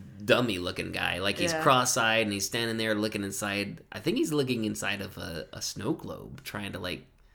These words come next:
Speaker 1: look inside of it and figure it out or something.
Speaker 2: Right.
Speaker 1: Uh, but anywho, but, so you've got, you know,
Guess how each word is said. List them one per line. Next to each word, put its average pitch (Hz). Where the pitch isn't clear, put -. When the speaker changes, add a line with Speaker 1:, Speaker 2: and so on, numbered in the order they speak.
Speaker 1:
look 107
inside 98
of 98
it 67
and -
figure 98
it 92
out 101
or 76
something. -
Speaker 2:
Right. 233
Speaker 1:
Uh, 120
but 139
anywho, 127
but, 131
so 143
you've 147
got, 156
you 131
know, 107